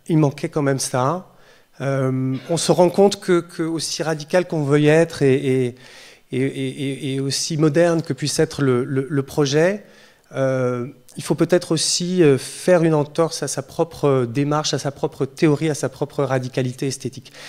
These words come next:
Et surgit alors un personnage assez incroyable qui s'appelle Missus McNab et qui est, qui est la femme de ménage. Euh, et la femme de ménage dans une maison où on ne vient plus.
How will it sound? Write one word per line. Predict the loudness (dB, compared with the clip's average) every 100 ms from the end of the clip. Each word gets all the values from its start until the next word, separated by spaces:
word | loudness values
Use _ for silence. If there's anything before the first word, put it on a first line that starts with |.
| -10
Et | -4
surgit | -2 0 2 4
alors | 6 6 6 0 -16 _
un | -8
personnage | -4 -4 -2 0 0 -2 -10 -20 -20 -8
assez | -4 0
incroyable | -2 -2 -2 0 0 0 -2 -4 -18 -20 -20
qui | -12
s'appelle | -4 0 2
Missus | 2 -2 -6
McNab | -4 -4 -2 -2 0 -4 -8 _ -12
et |
qui | -10 -2 0
est, | 0 -2 -14 -20 _ _ -20 _ _ _
qui | -14 -4 -2
est | -2 -4
la | -4
femme | -2 -2
de |
ménage. | -2 -4 -6 -12 -14 _ _ _ _ _ _ -8
Euh, | -2 0 0 -2 -4 -8 -14 _ _
et | 0 2 2 -2
la | -4 -2
femme | -2 0
de | 0
ménage | 0 0 0 -2 -6 -14 _ _
dans | -8 -2 0
une | 0 2
maison | 4 4 0 -4 -4
où | -4
on | 0
ne | -2
vient | -2 -2 -4
plus. | -4 -10 -12 -14